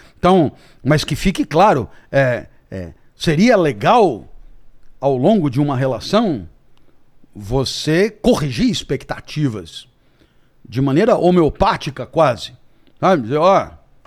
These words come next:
é, né? Eu sei que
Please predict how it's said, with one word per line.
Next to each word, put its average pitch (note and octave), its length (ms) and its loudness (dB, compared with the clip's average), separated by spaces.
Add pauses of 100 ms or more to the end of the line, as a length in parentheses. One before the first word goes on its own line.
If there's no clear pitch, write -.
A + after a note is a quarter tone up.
(140)
é, B2 420 0 (580)
né? A2+ 220 -4 (3250)
Eu F2+ 80 -16
sei G3+ 300 2
que G2 260 -8